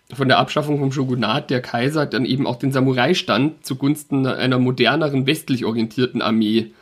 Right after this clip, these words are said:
aufgehoben und hat den Samurai auch, äh, ihre Privilegien entzogen. Zum Beispiel durften die dann eben auch ihre zwei Schwerter nicht mehr tragen.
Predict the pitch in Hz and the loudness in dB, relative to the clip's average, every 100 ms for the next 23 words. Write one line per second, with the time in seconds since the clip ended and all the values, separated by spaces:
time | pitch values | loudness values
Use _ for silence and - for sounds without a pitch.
0 | - - _ - 208 208 - 117 107 113 | -20 -20 _ 2 2 2 -2 0 0 2
1 | 156 196 - _ - 127 135 143 131 127 | 2 0 -4 _ -4 -2 -2 -2 -2 0
2 | 131 117 117 185 135 135 - 135 123 135 | 0 2 0 0 -2 -4 0 0 2 -2
3 | 131 - 135 135 240 180 110 104 104 107 | -2 -2 0 2 2 2 2 0 -4 -4
4 | 101 98 110 - - 113 110 127 139 127 | -2 -2 -6 -10 -6 -2 -2 -2 -4 0
5 | 135 - 131 123 101 120 117 123 110 123 | 0 0 -2 0 0 0 0 -2 0 0
6 | 117 117 - 113 - 131 156 131 110 107 | 0 -2 -2 -2 0 0 2 2 0 0
7 | 95 - 98 85 90 143 | -4 -4 -4 -2 0 0